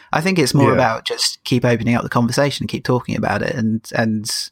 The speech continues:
Speaker 1: you know, if, if, if you're gonna chat about it on Twitter, like,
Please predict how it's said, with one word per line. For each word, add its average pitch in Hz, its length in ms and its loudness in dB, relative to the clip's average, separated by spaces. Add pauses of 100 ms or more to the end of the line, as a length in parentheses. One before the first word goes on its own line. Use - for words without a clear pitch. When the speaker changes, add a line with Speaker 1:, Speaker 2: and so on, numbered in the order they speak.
(1080)
Speaker 1:
you 127 120 2
know, 107 120 2
if, 113 400 0
if, - 440 -6
if - 180 -2
you're 117 80 0
gonna 117 180 2
chat - 240 0
about 113 180 0
it - 60 0
on 113 140 2
Twitter, 113 380 0
like, 113 340 -2